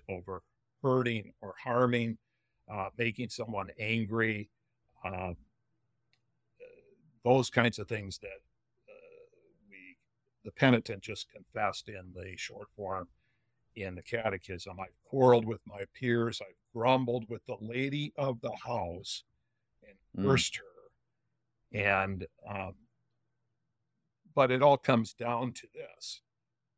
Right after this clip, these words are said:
Speaker 1: "I am sorry for all this, and I ask for grace. I want to do better."
Speaker 2: Mm.
Speaker 1: And if that's the case, then that person is truly repentant, and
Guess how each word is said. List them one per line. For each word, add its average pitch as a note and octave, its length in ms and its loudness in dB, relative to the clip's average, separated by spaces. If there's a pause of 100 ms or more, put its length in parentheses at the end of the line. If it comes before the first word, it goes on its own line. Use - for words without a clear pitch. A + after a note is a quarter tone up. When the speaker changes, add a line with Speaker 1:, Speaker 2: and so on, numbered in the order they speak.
(160)
Speaker 1:
"I A2+ 80 -10 (100)
am G2 80 -14
sorry C#3+ 540 4
for G#2+ 320 -10
all G2 320 -4
this, - 480 -12 (600)
and G2+ 160 -6
I G2 220 0
ask G2+ 340 2 (220)
for - 120 -20 (120)
grace. - 640 -12 (560)
I G2+ 160 -2
want F#2+ 560 -2 (320)
to - 100 -14
do - 340 -20
better." F2+ 380 -4 (840)
Speaker 2:
Mm. E2 300 -4
Speaker 1:
And G2+ 100 -6
if G2+ 120 -8
that's B2 320 4
the B2 100 -6
case, F#2+ 560 -6 (640)
then G#2 180 -2
that G2+ 240 0
person - 460 -4
is G2 260 -6
truly A#2 400 0
repentant, D#3+ 720 -4 (880)
and G2 440 2